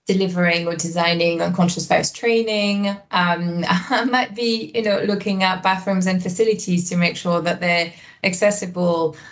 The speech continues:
Um, I might be designing, um, a program such as a talent program,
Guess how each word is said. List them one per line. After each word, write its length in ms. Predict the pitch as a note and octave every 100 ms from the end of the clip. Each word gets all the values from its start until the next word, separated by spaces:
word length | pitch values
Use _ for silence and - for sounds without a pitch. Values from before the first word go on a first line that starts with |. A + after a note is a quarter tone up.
| -
Um, 280 | F#3 F3 F3
I 120 | F3+
might 240 | F3+ F3 -
be 180 | F3+ F3
designing, 800 | F#3 F#3 F3+ F3 F3 E3+ E3 D3
um, 240 | F3 E3+ D#3+
a 80 |
program 540 | F3+ - F#3+ F3+ F3+ F3+
such 260 | F3 -
as 160 | F3 E3+
a 80 | D3+
talent 440 | - F#3 F3+ F3+
program, 840 | F#3 F#3 F3 F3+ E3+ E3+ E3+ F3+